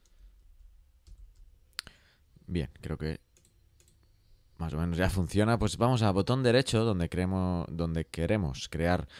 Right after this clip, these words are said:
eh, nuestra geodatabase y le damos a, eh, New, New File Geodatabase o Personal Geodatabase. ¿Qué diferencia hay?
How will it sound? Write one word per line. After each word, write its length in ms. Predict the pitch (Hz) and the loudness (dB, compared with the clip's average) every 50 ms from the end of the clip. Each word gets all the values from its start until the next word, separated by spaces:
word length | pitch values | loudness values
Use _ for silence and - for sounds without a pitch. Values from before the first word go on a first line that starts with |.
| - - - _ - | -20 -20 -20 _ -10
eh, 320 | - - 82 80 76 73 73 | -4 -2 0 0 0 0 -2
nuestra 400 | 73 73 - - - 76 73 71 | -2 -4 -6 -6 -6 -6 -6 -6
geodatabase 920 | - - 85 78 76 73 73 85 87 - 87 82 87 85 - 95 98 - - - - - - - - - - | -4 -4 -2 -2 -2 0 -2 -2 -2 -2 -2 -2 -2 -2 -2 -4 -4 -4 -8 -14 -20 -20 -20 -20 -20 -2 4
y 300 | 139 160 170 170 165 165 - - - - - _ _ - _ | 6 6 8 6 4 0 -6 -16 -20 -20 -20 _ _ -14 _
le 220 | - 110 110 107 104 | 0 2 4 6 6
damos 520 | 107 110 110 110 110 110 - - - - - _ _ | 6 6 4 4 2 2 0 -4 -6 -8 -14 _ _
a, 420 | - 98 98 98 101 101 104 - _ _ | 0 2 4 4 4 4 2 0 _ _
eh, 380 | - 95 95 90 87 87 85 - _ | -2 0 2 4 2 2 0 -2 _
New, 560 | - 107 104 104 98 92 85 78 69 67 64 65 78 | -2 0 2 4 4 4 4 2 0 -4 -8 -10 -8
New 540 | 87 90 101 110 120 127 131 131 123 92 - _ - - - - _ _ | -4 -2 0 2 4 4 4 4 2 -2 -6 _ -20 -20 -20 -20 _ _
File 640 | - - - - 131 131 135 135 135 131 131 127 - - 95 | -20 -6 2 4 6 6 8 6 6 4 2 0 -4 -6 -8
Geodatabase 880 | 95 92 104 101 98 101 101 - 92 90 90 104 - - 123 120 123 - _ _ | -2 2 2 4 4 4 2 2 2 0 0 0 0 0 0 -2 -2 -4 _ _
o 220 | - 117 127 - | -2 0 0 -2
Personal 640 | - _ - 147 - - 127 113 101 95 90 85 - - 90 | -2 _ -2 0 0 0 0 0 0 0 -2 -4 -6 -10 -8
Geodatabase. 840 | 85 87 92 90 87 87 82 - 82 78 78 - - 87 76 71 - _ _ - - | -4 -2 0 0 0 0 -2 -2 -4 -4 -6 -6 -6 -6 -6 -6 -8 _ _ -10 -4
¿Qué 120 | - 123 | -2 0
diferencia 480 | 135 131 - 123 107 104 - - 87 78 | 0 0 0 -2 -4 -2 -2 -2 -2 -2
hay? 180 | 73 71 67 | -2 -4 -8